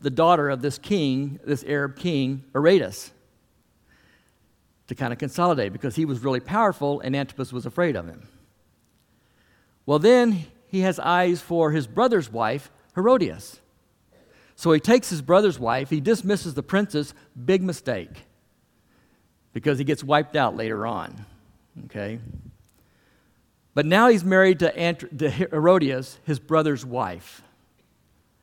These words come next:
which makes it really complicated.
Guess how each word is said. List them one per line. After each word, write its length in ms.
which 180
makes 240
it 120
really 360
complicated. 720